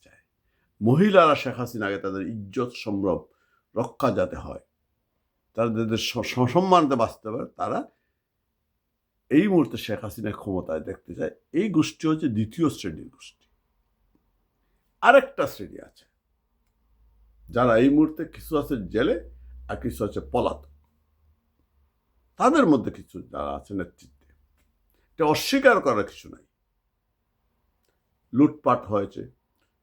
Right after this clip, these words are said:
টাকা পাচার হয়েছে, এটা অস্বীকার কিছু কিছু নেই। এই লোকগুলো এই মুহূর্তে যে কোনোভাবে, যে কোনো উপায়ে, সেনাবাহিনী দিয়ে হোক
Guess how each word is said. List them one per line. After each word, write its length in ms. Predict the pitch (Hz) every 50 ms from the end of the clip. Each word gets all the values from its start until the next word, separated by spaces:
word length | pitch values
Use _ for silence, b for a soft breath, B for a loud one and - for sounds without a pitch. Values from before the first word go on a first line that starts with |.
| _ _ _ _ _ _ -
টাকা 300 | 113 123 123 - 123 113
পাচার 380 | - 113 113 - 120 110 101
হয়েছে, 260 | 95 101 95 92 110
এটা 80 | 113 120
অস্বীকার 500 | 135 131 - - - 165 120 127 107 -
কিছু 220 | - - - -
কিছু 300 | - _ - _ - - - _
নেই। 80 | _ _ _ _ _ _ _ _ _ _ _ _ _ _ _ _ _ _ _ _ _ _ _ _ _ _ _ _ _ _ _ _ _ _ _ _ _
এই 260 | - 226 277 302 302
লোকগুলো 640 | 294 214 143 107 87 - _ _ - 82 73 73 73 - _ _ _ _ _ _ _ _ _ _ _ _ _ _ _ _ _ _ _ -
এই 260 | 170 226 262 262 247
মুহূর্তে 640 | 185 151 131 - - 123 101 - _ _ - - 285 - _ _ _ _ _ _ _ _ _ _ _ _ _ _ _ _ _ _ _ -
যে 200 | 92 92 135 139
কোনোভাবে, 840 | 143 - - 247 254 277 240 151 117 - - - 123 110 92 - - - _ _ _ _ _ _ _ _ _ _ _ _ _ _ _ _ _ _ _ _ _ _ _ _ _ _ _ _ _ _ _ -
যে 200 | 98 120 143 143
কোনো 540 | 143 - 170 170 175 175 175 170 160 - -
উপায়ে, 520 | - - - - 101 87 82 71 62 - - _ _ _ _ - 85 80
সেনাবাহিনী 680 | - - - 107 107 113 117 117 135 143 160 160 156 151
দিয়ে 220 | 139 139 139 135
হোক 320 | 127 - 143 180 - _